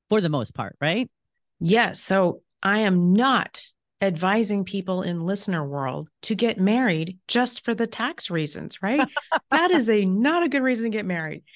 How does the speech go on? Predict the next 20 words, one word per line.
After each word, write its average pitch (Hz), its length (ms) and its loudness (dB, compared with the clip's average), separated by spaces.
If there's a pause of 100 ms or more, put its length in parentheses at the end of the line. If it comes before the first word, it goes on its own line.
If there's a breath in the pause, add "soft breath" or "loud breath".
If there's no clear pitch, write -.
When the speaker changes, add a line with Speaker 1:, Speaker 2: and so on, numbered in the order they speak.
Speaker 2:
If 220 200 0
you're 220 80 -4
gonna 277 240 -6
get - 220 -8
married 240 320 2
anyway, 208 360 2
and 196 80 0
it's - 240 -8
right 202 380 0
for 254 120 -2
you, 240 360 -2
and 165 180 -6
it's - 260 -10 (100)
all 254 160 2
the 254 220 0 (120)
right 233 320 0
reasons 262 380 -2
for - 80 -10
getting 190 240 -4
married, 156 280 -6